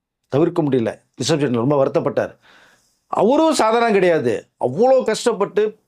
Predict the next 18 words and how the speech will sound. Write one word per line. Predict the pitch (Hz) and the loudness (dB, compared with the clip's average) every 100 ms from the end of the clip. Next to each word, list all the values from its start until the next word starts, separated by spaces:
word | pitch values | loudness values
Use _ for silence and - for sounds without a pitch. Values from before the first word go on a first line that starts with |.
| _ | _
ஷூட்டிங்லாம் | - - 220 196 185 170 | -8 -6 -2 0 0 0
பண்ணும்போது | 160 165 175 - | -2 0 -2 -2
காலெல்லாம் | 160 190 208 190 190 190 - _ - | -2 0 2 2 0 -2 -10 _ -4
இவ்வளோ | 131 190 202 | 0 0 0
பெருசு | 196 190 190 | -2 -2 -2
வீங்கி | 170 160 | 0 0
இருந்தது | 143 135 120 | -2 -2 -2
உங்களுக்கு. | 113 107 98 - _ _ _ _ _ _ - | -2 -4 -10 -16 _ _ _ _ _ _ -4
அதோட | 143 202 | 0 2
நடிச்சாரு. | 226 185 160 170 123 | 2 0 0 -2 -2
க்ளோஸ் | - 175 196 | 0 0 0
அப் | 180 | -2
ஷாட் | - 135 | -4 -2
வச்சாரு. | 123 - 110 92 _ _ _ _ | -2 -4 -8 -10 _ _ _ _
நம்மளால | 131 156 170 175 190 143 135 | -4 0 0 2 0 -2 -2
ப்ரொடியூசர் | 190 196 170 | 0 0 -2
டேமேஜ் | 160 160 147 | -2 -2 -2
ஆயிடக்கூடாதுன்னு. | 131 123 120 110 104 | -2 0 -2 -4 -8